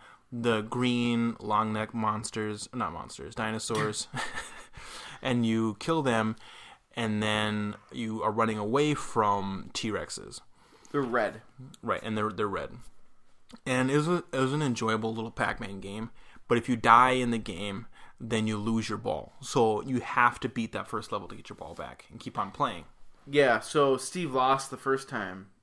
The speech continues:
Speaker 2: with, like, one dinosaur left, and the ball, you know, the arcade game stops, the ball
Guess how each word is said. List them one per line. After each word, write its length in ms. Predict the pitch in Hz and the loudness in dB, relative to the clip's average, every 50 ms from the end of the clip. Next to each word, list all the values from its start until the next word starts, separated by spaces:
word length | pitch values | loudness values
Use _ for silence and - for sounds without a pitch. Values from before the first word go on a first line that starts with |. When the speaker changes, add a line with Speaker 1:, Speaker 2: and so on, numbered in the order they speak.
| _ - | _ -12
Speaker 2:
with, 240 | 123 120 113 113 - | -10 -8 -8 -6 -6
like, 220 | 104 98 95 98 | -6 -6 -6 -6
one 180 | 110 113 123 120 | -4 -4 -4 -4
dinosaur 400 | 117 104 107 107 104 - 104 98 | -4 -6 -6 -6 -8 -8 -8 -6
left, 340 | 90 92 95 - - - - - - - - - - - - - - - - - | -6 -4 -6 -6 -8 -12 -16 -18 -18 -18 -18 -16 -16 -16 -16 -16 -18 -18 -16 -10
and 180 | - 131 135 135 | -8 -6 -4 -4
the 60 | 127 | -2
ball, 580 | 107 104 120 123 131 139 143 147 147 151 151 - - - - _ - | 2 4 4 4 6 6 4 4 2 0 -4 -12 -18 -20 -20 _ -8
you 100 | 143 139 | -6 -4
know, 80 | 131 | -2
the 180 | 120 120 120 - | -2 -2 0 2
arcade 300 | 117 131 131 - 147 139 | 2 2 2 0 -4 -4
game 180 | 135 143 135 131 | -2 -4 -4 -4
stops, 520 | - - 131 110 107 120 120 - - - - | 0 4 6 6 6 6 4 0 -8 -16 -12
the 100 | - 135 | -10 -6
ball 520 | 120 123 113 110 113 120 120 120 117 - | -2 0 0 2 2 2 2 0 -2 -6